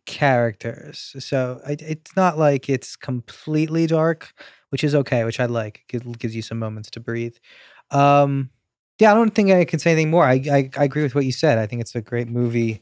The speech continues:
I'm glad you picked it. Um, I think, uh,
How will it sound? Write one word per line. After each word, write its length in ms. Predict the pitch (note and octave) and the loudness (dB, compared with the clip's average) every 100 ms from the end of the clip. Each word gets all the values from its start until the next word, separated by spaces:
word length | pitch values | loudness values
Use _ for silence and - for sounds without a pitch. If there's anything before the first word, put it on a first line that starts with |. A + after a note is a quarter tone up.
| _ - | _ -6
I'm 80 | |
glad 180 | C3 B2 | 0 0
you 60 | A2+ | 0
picked 320 | C3+ A#2+ - | -4 -4 -4
it. 140 | B2 _ _ _ _ _ _ - | -6 _ _ _ _ _ _ -8
Um, 580 | A#2 A2+ A2+ A2 A2 - _ _ _ _ _ _ _ _ - | -6 -4 -6 -8 -10 -16 _ _ _ _ _ _ _ _ -2
I 140 | D#3+ D#3+ | 0 2
think, 320 | G3 F#3 - - | 2 0 -2 -8
uh, 100 | F3+ | -8